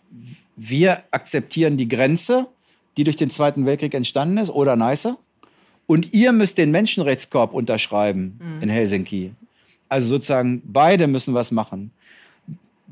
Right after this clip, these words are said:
Speaker 1: Daraus ist dann geworden Wandel durch Handel, was eigentlich mit der ersten Idee nichts zu tun hat.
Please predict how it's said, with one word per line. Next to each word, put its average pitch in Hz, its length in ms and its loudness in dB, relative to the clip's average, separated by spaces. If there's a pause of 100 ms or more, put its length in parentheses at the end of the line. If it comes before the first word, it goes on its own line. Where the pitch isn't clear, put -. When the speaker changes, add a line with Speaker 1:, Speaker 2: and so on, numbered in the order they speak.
(220)
Speaker 1:
Daraus 208 380 2
ist 180 200 -4
dann 156 200 0
geworden 143 720 0 (1000)
Wandel 151 540 0
durch 123 220 0
Handel, 180 460 0
was 135 180 -4 (680)
eigentlich 139 220 0
mit 143 140 -2
der 147 160 0
ersten 147 240 -2
Idee 143 280 -2
nichts 139 220 -4
zu 131 80 -4
tun 143 300 0
hat. 196 240 -2